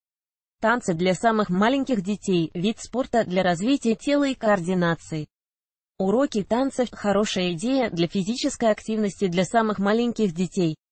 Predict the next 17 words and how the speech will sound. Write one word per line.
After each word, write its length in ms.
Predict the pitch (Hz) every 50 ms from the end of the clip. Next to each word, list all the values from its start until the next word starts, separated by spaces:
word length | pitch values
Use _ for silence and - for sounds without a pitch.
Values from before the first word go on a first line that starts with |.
| _ _ _ _ _ _ _ _ _ _ _
Это 220 | - 202 180 226 -
дисциплина, 720 | - 190 - - - 196 - 254 277 302 285 233 190 - -
которая 440 | - 180 - 220 208 208 202 196 190
развивает 580 | 190 190 170 185 190 190 180 185 175 165 151 - -
всё 200 | - - 214 190
тело 320 | - - 214 202 208 214
маленького 520 | 214 220 214 214 208 208 202 202 185 190
человека 520 | 185 - 202 196 190 185 185 196 185 - 196
и 100 | 185 185
оказывает 580 | 185 - - 233 247 226 247 220 208 190 180
большое 420 | 175 190 185 175 - - 208 185 175
влияние 680 | 156 165 170 175 175 214 254 277 269 262 262 247 - -
на 140 | 202 208 -
координацию 840 | 214 214 214 208 190 190 208 202 190 180 175 - - 202 190 185
детей, 420 | 156 185 202 180 - 269 294 294
обучает 580 | - 226 220 175 202 202 - - 226 208 196 -
концентрации. 960 | - 196 190 185 - - 214 220 208 196 180 175 - - - 170 156 147